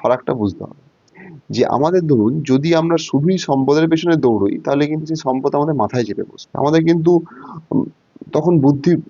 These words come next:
লোপ পেয়ে যাবে, শুধু টাকার পেছনে, শুধু অর্থের পেছনে দৌড়বো, সেটা কিন্তু মোটেই সুখকর হবে না। কিন্তু অপরদিকে আমরা যদি দেখি, যখন আমরা মা লক্ষ্মীর পুজো করি, সেই সময় কিন্তু ভগবান গণেশকেও আমরা সঙ্গে রাখি। কেন রাখি? কারণ ভগবান গণেশ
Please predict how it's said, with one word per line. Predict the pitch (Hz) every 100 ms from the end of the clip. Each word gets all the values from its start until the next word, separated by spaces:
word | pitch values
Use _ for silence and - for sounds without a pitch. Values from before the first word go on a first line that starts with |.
| _ -
লোপ | 160 160
পেয়ে | 123 104
যাবে, | 104
শুধু | 117 165
টাকার | 151 131 147
পেছনে, | 147 151 143
শুধু | 147 131
অর্থের | 113 151
পেছনে | 127 120 104
দৌড়বো, | 92 95 - - _ _ _ _ _ _ - -
সেটা | 156 175
কিন্তু | 175 170
মোটেই | 160 165
সুখকর | 160 160 165
হবে | 165 147
না। | 98 - _ _ _ - - - _ _
কিন্তু | 175 190 180
অপরদিকে | 190 208 220 196
আমরা | 165 160
যদি | 139 110
দেখি, | 113 - 104
যখন | 127 120 131
আমরা | 131 139
মা | 113 110 123
লক্ষ্মীর | 110 110 - 185
পুজো | 165 131 117
করি, | - 110 143
সেই | 143
সময় | 143 156 156
কিন্তু | 160 160 160
ভগবান | 117 123 147 113
গণেশকেও | 110 127 127 160
আমরা | 147 160
সঙ্গে | 143 123 127
রাখি। | 143 - - _ _ _ _ _ _ -
কেন | 131
রাখি? | 151 147 139 170 _ _ _ - - -
কারণ | 147 160 127
ভগবান | 113 139 151
গণেশ | 123 131 110 117 -